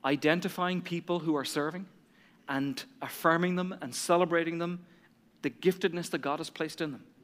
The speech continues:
Are you saying on a regular basis to those in the family of God, "You the man, you the man," not just Moses, You the man, I see what you're doing. I want you to look around this community before you leave today.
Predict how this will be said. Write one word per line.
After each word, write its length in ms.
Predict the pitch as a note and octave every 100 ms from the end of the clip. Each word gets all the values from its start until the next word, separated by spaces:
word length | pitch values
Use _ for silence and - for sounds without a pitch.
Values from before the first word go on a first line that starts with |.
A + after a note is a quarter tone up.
| _ _ _ _ _ _ _ _ _
Are 200 | D#3 G3
you 260 | A#3 F3+ B3
saying 400 | A#3+ A3 F#3+ F#3+
on 80 | F#3
a 60 |
regular 380 | E3+ F3+ F#3+ G3
basis 440 | F3+ E3+ D#3+ F3+ -
to 120 | D#3+
those 320 | E3 F#3+ G3
in 40 | G3
the 60 |
family 380 | - F#3 F3 F3
of 80 | E3+
God, 300 | D#3 D#3 E3+ - -
"You 160 | - D#3+
the 60 | D#3+
man, 280 | G3+ F3 - - - - - _ - -
you 220 | D3 E3+
the 80 | G3+
man," 360 | F#3+ A3+ C#3+ - -
not 160 | F3 G#3
just 180 | C4
Moses, 500 | A#3 C4 G3+ F#3+ G3 - - -
You 200 | C#3 F#3+
the 80 | G3
man, 280 | G#3 F#3+ B2 - - -
I 80 |
see 320 | E3+ - C4 B3
what 220 | G#3 -
you're 80 | F3
doing. 280 | F#3+ C#3+ G2+ - - _ _ _ _
I 40 | E3
want 220 | G#3+ A#3+
you 60 | A#3
to 60 |
look 280 | G#3+ A#3+ -
around 340 | D4 A3+ A#3 A#3
this 120 | A#3
community 640 | - A3 A3+ A3+ A3+ A3 -
before 540 | A3 G#3 - A#3+ B3+
you 200 | C4+ B3
leave 380 | B3+ B3 B3+ B3
today. 440 | B3 G3+ G#3+ C3+